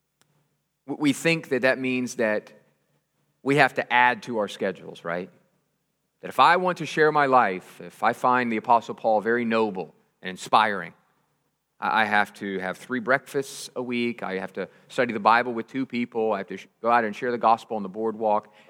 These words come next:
and I'm not minimizing any of those things. But what Second Timothy three says, that the,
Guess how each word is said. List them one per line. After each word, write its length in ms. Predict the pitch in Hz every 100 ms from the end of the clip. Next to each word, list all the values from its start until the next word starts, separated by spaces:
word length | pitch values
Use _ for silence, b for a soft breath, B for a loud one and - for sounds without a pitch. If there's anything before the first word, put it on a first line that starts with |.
| -
and 100 | 110
I'm 180 | 151 175
not 180 | 151
minimizing 760 | 131 139 127 117 110 104 104 104 _ _
any 220 | 131 123
of 100 | 104
those 240 | 87 85 -
things. 420 | 85 - _ _ _ _ _ _ _ _ _ _ _ _ _ _ _ _
But 120 | 160
what 120 | 180 175
Second 300 | 240 262 220
Timothy 320 | 220 208 190
three 320 | - 175 175
says, 340 | 170 135 131 135
that 180 | 117
the, 120 | 117